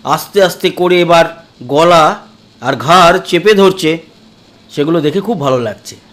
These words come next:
তার মধ্যে থেকে "লালমনিরহাট এয়ারবেস তৈরি করেছি ভারতের চিকেন নেক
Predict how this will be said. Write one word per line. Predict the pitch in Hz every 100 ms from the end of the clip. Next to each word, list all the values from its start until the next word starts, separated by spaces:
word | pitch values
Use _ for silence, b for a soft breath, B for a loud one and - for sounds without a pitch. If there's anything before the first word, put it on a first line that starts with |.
| -
তার | 139 156
মধ্যে | 170 185 233 196
থেকে | 160 165 B B 180 208
"লালমনিরহাট | 226 302 320 330 330 339 277 311 311
এয়ারবেস | 311 294 285 294 277 294
তৈরি | 285 269 269
করেছি | 277 285 269 277 226
ভারতের | 208 254 247 269 262
চিকেন | 254 269 254
নেক | 254